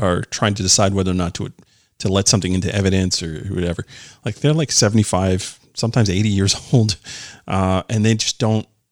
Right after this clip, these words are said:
understand it. They're from a different time. And it, it's really kind of a struggle. I saw that with, um, you know, online searches and things like that, where I was part of a panel,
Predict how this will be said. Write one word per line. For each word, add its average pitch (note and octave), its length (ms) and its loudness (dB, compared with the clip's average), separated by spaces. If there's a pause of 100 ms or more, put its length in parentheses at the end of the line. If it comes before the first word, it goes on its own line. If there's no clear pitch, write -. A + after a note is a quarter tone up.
(220)
understand G#2+ 580 0
it. - 220 -12
They're F2+ 100 -4
from A2 180 0
a F#2+ 40 0
different F#2+ 400 -2
time. G2 440 0 (560)
And G2+ 320 0
it, A2+ 200 2
it's G#2+ 240 0
really B2 380 0
kind G#2 240 -2
of F#2+ 60 0
a F#2+ 60 -4
struggle. G#2 400 0
I F#2+ 80 0
saw B2 360 0
that A2+ 280 -2
with, G2 440 -2 (120)
um, F2+ 400 0 (480)
you A2+ 100 0
know, F#2+ 80 0
online G#2 400 0
searches G#2 460 -2
and F#2 100 0
things F#2+ 180 0
like F#2 120 -2
that, F2+ 320 -2
where F#2+ 340 0
I A2 80 2
was A2+ 100 0
part A2+ 220 -4
of G2+ 60 -4
a F2 80 -4
panel, F#2 480 -2